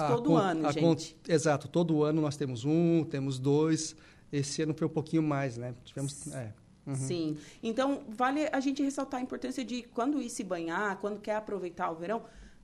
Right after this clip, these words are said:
Speaker 1: fique perto de um, de um posto de guarda-vidas.
Speaker 2: É, exatamente. Ou se quer para um local mais,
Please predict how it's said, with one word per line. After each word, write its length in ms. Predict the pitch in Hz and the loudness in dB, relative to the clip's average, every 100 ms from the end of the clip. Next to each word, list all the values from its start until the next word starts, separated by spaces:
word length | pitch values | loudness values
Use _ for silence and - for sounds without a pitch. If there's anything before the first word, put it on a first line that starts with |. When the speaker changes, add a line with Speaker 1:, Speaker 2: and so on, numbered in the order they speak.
| - | -14
Speaker 1:
fique 300 | - 302 392 | -4 -2 -2
perto 320 | - 285 294 | 0 -2 0
de 80 | 269 | 0
um, 640 | 269 254 233 214 254 208 | 0 0 -2 -6 -6 -8
de 100 | 196 | -6
um 80 | 226 | -6
posto 300 | - 240 240 | -4 -4 -4
de 100 | 208 | -2
guarda-vidas. 640 | 214 202 196 254 208 156 160 | 0 0 -2 -4 -4 -6 -4
Speaker 2:
É, 320 | 170 190 165 | 0 2 2
exatamente. 720 | 151 139 143 170 170 180 175 160 | 2 2 2 2 4 2 2 2
Ou 180 | 160 | 4
se 140 | 170 147 | 4 0
quer 300 | - 175 175 | 4 4 6
para 100 | 160 | 6
um 20 | |
local 300 | 156 156 156 | 4 4 2
mais, 560 | 151 151 156 - - | 4 4 2 -2 -10